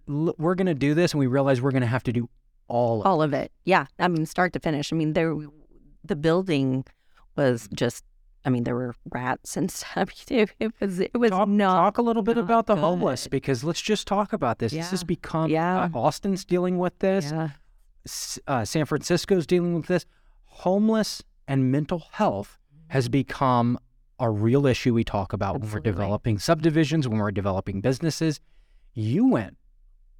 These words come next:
Speaker 1: face in
Speaker 2: Especially downtown.
Speaker 1: to a downtown
Speaker 2: Yes.
Speaker 1: city block, and you were dealing with homeless people on a day-to-day basis.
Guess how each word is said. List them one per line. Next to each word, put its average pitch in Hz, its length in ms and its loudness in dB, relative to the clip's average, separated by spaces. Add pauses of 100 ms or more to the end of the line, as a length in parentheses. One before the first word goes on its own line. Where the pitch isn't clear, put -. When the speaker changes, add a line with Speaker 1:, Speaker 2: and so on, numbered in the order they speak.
(160)
Speaker 1:
face - 560 0
in 131 100 2
Speaker 2:
Especially - 640 -4
downtown. 123 580 -6 (240)
Speaker 1:
to 131 100 -2
a 117 40 2
downtown 165 1000 0
Speaker 2:
Yes. 147 320 -6 (140)
Speaker 1:
city 202 360 -2
block, 113 540 0 (840)
and 117 180 2
you 135 100 4
were 135 100 4
dealing 117 380 2
with 104 280 -2 (360)
homeless 117 380 0
people 107 240 -2
on 95 120 -2
a 92 60 -4
day-to-day 101 560 -2
basis. 104 500 -2